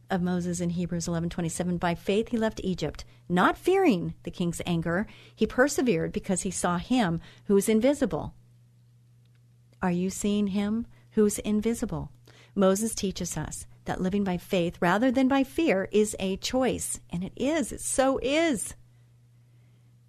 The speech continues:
Just two weeks ago, I can tell you, I was overcome by fear. I was having a panic attack. Me, yeah, me. I was having a panic attack, and I didn't know what I was gonna do next, and I, I, I just, fear just kind of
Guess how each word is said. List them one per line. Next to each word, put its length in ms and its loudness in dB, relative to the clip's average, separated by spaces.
Just 240 0
two 120 4
weeks 240 2
ago, 120 6
I 80 4
can 140 -2
tell 200 0
you, 160 4
I 160 2
was 200 0
overcome 420 2
by 140 4
fear. 500 0
I 140 0
was 140 -4
having 280 -2
a 60 -2
panic 380 -4
attack. 520 -6
Me, 320 4
yeah, 200 2
me. 380 2
I 80 4
was 100 0
having 300 -2
a 40 0
panic 320 0
attack, 320 -4
and 100 6
I 80 4
didn't 220 6
know 140 6
what 200 2
I 60 0
was 160 0
gonna 180 2
do 140 2
next, 360 0
and 80 2
I, 140 0
I, 280 -2
I 100 0
just, 320 -4
fear 420 4
just 240 -6
kind 300 0
of 200 -4